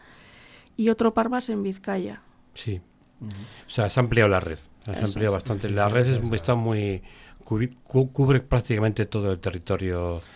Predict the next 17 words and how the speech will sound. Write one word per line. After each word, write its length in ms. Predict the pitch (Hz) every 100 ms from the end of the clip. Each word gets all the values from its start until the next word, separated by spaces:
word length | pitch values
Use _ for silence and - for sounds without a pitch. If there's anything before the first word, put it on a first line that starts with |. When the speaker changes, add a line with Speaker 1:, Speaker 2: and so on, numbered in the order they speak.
| - -
Speaker 2:
de 80 | 101
la 100 | 95
comunidad 220 | 101 95
autónoma. 400 | 90 90 82 - -
Mm. 80 | 92 - -
Speaker 3:
Y 100 | 147
fundamentalmente 1000 | 135 131 127 127 135 135 135 139 139 160
lo 240 | - 123 113
que 100 | 117
habéis 200 | 120 113
dicho 420 | 123 - 123 135 135
al 160 | 120
comienzo, 640 | 120 120 120 107 98 98
prestar 520 | - 120 - 160 180 -
asesoramiento 760 | 131 - 127 120 113 135 135 127
jurídico. 680 | 131 107 92 85 104 87 -
Speaker 1:
Sí. 240 | - 233